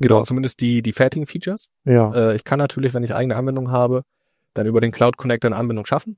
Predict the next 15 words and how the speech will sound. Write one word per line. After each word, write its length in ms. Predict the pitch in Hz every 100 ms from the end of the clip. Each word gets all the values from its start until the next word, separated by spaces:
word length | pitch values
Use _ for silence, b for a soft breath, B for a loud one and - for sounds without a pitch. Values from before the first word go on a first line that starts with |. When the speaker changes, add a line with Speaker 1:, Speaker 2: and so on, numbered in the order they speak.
| -
Speaker 1:
Das 140 | 113
geht 240 | - 120 120
schon. 340 | 156 196 226 _
Das 180 | - -
heißt, 220 | 110 -
da 100 | 110
bin 200 | 107 120
ich 120 | 120
dann 280 | - 110 110 - _ _ _ _ _ _
genauso, 840 | - 110 110 127 123 123 131 127 123
wie 280 | 117 120 117
wenn 140 | 117
ich 180 | 113 110
eine 280 | 110 110 110
eigene 240 | 120 120